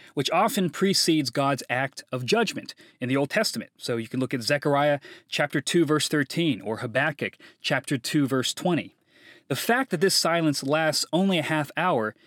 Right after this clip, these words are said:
indicates that the following trumpet judgments are partial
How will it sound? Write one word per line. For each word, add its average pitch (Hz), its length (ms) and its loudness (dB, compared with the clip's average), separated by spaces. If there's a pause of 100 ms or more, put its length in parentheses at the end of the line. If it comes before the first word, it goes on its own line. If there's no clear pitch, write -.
(220)
indicates 208 640 0 (220)
that 151 120 0
the 151 80 0
following 202 720 2
trumpet 208 440 0
judgments 120 640 -4 (260)
are 151 140 2
partial 147 760 0